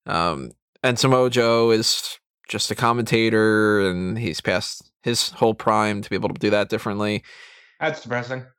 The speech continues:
Speaker 1: Uh, I think my top choices would be either maybe Drew, maybe Karrion Kross.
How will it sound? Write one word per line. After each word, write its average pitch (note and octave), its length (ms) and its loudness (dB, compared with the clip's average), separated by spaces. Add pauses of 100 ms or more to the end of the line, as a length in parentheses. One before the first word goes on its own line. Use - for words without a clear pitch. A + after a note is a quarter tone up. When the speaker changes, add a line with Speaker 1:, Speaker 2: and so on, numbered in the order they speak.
(500)
Speaker 1:
Uh, B2 640 2 (1200)
I D#3+ 80 0
think G#3 280 2
my E3+ 140 4
top E3 320 2
choices D3 520 2
would A#2+ 260 4
be A#2 260 4
either A2 840 2 (2000)
maybe E3+ 400 2
Drew, F#3+ 480 6
maybe E3+ 340 4
Karrion D#3 440 0
Kross. D#3 800 0